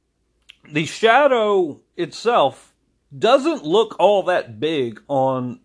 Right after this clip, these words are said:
the vessel. I mean, the vessel itself is not that large. It's just a small,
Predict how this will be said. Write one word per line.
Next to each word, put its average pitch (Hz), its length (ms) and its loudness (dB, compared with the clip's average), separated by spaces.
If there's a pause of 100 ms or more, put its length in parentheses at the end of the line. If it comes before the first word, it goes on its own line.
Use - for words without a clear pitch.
the 123 80 -12
vessel. 101 500 -4
I 135 60 -2
mean, 139 180 -4
the 123 80 -6
vessel 147 380 -4
itself 185 400 -2
is 113 160 -10
not 120 300 -4
that 110 260 -8
large. 120 480 -8
It's 110 200 -14
just 113 220 -12
a 101 80 -12
small, 120 720 -4